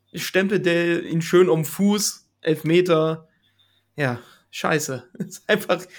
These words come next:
hast du Kacke am Schuh, hast du Kacke am Schuh. Das ist, äh, immer wieder, immer wieder erstaunlich, wie, wie Borussia in, in jedes verfügbare Fettnäpfchen tritt,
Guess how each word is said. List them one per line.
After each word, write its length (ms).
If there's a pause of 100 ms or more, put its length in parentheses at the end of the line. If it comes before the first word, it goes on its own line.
(140)
hast 200
du 80
Kacke 380
am 200
Schuh, 340
hast 180
du 80
Kacke 340
am 140
Schuh. 300 (360)
Das 200
ist, 340
äh, 580 (140)
immer 420
wieder, 520 (160)
immer 340
wieder 360
erstaunlich, 760 (240)
wie, 280
wie 100
Borussia 760 (400)
in, 440
in 160
jedes 840
verfügbare 800
Fettnäpfchen 960
tritt, 440